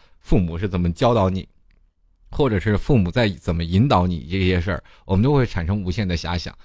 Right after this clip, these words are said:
还有，当你想到小的时候，我们现在忽然发现自己长大了，我们就很少去想小的时候。所以说，当你现在你再回想一下小的时候，你有没有被狗吃了？<laughs>真的，你去仔细想想，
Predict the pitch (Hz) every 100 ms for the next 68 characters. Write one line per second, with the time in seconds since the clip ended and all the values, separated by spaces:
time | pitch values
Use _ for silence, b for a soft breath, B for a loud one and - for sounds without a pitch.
0 | b b 113 120 104 - _ _ _ _
1 | _ _ _ _ _ _ - 165 156 151
2 | - 98 113 - 76 78 - 71 - 120
3 | 120 165 233 214 160 175 175 170 160 151
4 | 131 107 _ - 123 127 90 98 110 92
5 | 85 90 98 110 202 98 98 92 - 80
6 | 69 71 - - - _ _ _ _ _
7 | - - 190 143 185 B B - 208 214
8 | 104 80 180 151 190 110 87 131 104 -
9 | 107 127 85 82 92 - 80 78 95 73
10 | 73 - - - 113 139 82 95 - -
11 | - - - 82 80 277 - - - -
12 | - - - - - - - - - -
13 | - 226 254 180 104 101 - - 240 190
14 | - 107 165 - 113 135 95